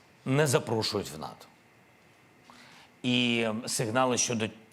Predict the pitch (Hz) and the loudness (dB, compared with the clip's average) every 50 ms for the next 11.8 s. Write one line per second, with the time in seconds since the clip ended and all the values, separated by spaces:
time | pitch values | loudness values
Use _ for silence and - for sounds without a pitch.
0 | _ _ _ _ _ _ - _ _ _ - - 113 - - - 113 107 107 104 | _ _ _ _ _ _ -20 _ _ _ -8 -8 -8 -8 -6 -4 -4 -2 -2 -2
1 | 101 110 110 120 117 113 113 113 101 - - - - 107 104 104 101 101 104 101 | -2 -2 -4 -4 -6 -4 -4 -6 -8 -8 -10 -10 -8 -6 -6 -6 -6 -6 -8 -8
2 | - 107 107 101 101 104 - - - - - - - - - - _ _ - - | -8 -12 -12 -10 -10 -10 -10 -12 -14 -20 -20 -20 -20 -20 -20 -20 _ _ -20 -20
3 | - - - - - - - - - _ _ _ _ _ _ - _ _ - - | -20 -20 -20 -20 -20 -20 -20 -20 -20 _ _ _ _ _ _ -20 _ _ -10 -4
4 | - 135 123 - 110 95 117 110 - - - 104 98 82 - - - - - _ | -4 -4 -2 -2 0 0 0 0 0 -2 -4 -4 -4 -6 -8 -16 -20 -20 -20 _
5 | _ _ - 120 117 113 107 98 92 - - - 73 65 - - - - - _ | _ _ -6 -2 0 0 0 0 -2 -4 -8 -8 -10 -14 -16 -16 -20 -20 -20 _
6 | _ _ - - - - - - - - - - - 147 135 131 143 156 160 196 | _ _ -20 -20 -20 -20 -20 -20 -20 -20 -12 -6 -2 0 0 2 2 2 2 0
7 | 247 262 - - - - - - - _ _ _ - - 120 123 135 127 - 127 | -2 -4 -8 -12 -18 -20 -20 -20 -20 _ _ _ -6 -4 -2 0 0 0 0 0
8 | 127 123 123 123 104 - - - 117 117 - 147 151 - - 160 147 151 151 156 | 0 0 0 -2 -4 -8 -16 -20 -18 -12 -12 -10 -10 -10 -8 -4 0 2 4 4
9 | 156 143 170 185 190 151 135 156 143 143 139 127 147 127 - 175 - - - - | 4 4 4 4 4 4 2 2 2 2 2 2 2 2 2 0 -2 -2 0 -2
10 | 156 135 143 143 - - 143 131 123 139 135 120 110 98 92 - 120 117 113 117 | 0 0 0 -2 -2 0 -2 0 0 0 2 2 0 0 0 -2 -2 -2 0 0
11 | 117 113 - - - - 113 113 131 147 127 127 120 113 104 92 | -2 -4 -4 -8 -14 -6 0 2 2 2 2 2 0 0 0 0